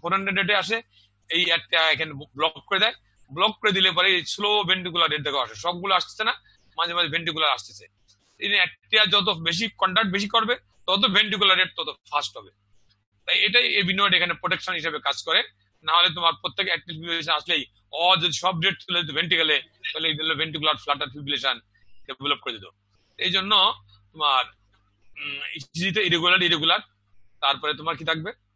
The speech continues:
পিএফ থাকবে না, replaced by fibrillatory wave। এক্ষেত্রে কিছু কিছু differentiation থাকতে পারে, কিন্তু এএফ এর সঙ্গে যদি এই bondage block, block হয়ে যায়, হ্যাঁ, বেশি, বেশি হাই রেটের জন্য, তাহলে কি ওয়েভস গুলো ওয়াইড থাকতে পারে।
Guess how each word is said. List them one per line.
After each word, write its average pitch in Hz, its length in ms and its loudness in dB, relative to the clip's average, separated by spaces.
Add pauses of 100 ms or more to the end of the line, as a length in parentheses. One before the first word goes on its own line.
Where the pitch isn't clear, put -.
(400)
পিএফ 165 280 0
থাকবে 170 240 -4
না, 214 100 -2 (360)
replaced 151 420 -2
by 220 120 4 (340)
fibrillatory 147 400 -6
wave। 90 180 -12 (480)
এক্ষেত্রে 220 340 0
কিছু 196 260 0
কিছু 214 160 -2
differentiation 185 500 0
থাকতে 185 240 -6
পারে, 160 240 2
কিন্তু - 440 -14
এএফ 208 360 4
এর 214 60 2
সঙ্গে 190 260 -4
যদি 190 180 0
এই 185 80 2
bondage 170 420 2
block, 156 240 4
block 139 480 2
হয়ে 156 120 0
যায়, 95 200 -4 (1120)
হ্যাঁ, 175 160 2 (140)
বেশি, 160 200 0
বেশি 156 220 -2
হাই 156 180 2
রেটের 170 240 -4
জন্য, 147 240 -6
তাহলে - 380 -8
কি 226 120 2
ওয়েভস 208 200 6
গুলো 175 180 0
ওয়াইড 160 280 2 (120)
থাকতে - 200 -14
পারে। 98 220 -12